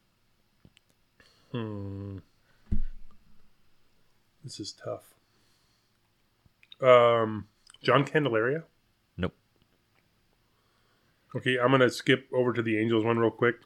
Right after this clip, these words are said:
Speaker 2: Yep.
Speaker 1: I think, I think it's Dean Chance.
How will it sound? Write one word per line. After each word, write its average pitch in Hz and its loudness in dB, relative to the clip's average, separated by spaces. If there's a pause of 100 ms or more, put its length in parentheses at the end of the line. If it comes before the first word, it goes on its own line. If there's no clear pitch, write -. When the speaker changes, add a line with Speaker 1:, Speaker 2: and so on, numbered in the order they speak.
(120)
Speaker 2:
Yep. 90 -4 (840)
Speaker 1:
I 113 2
think, - 0 (3250)
I 113 -8
think 131 -6
it's 113 -8
Dean 120 -12
Chance. 127 -14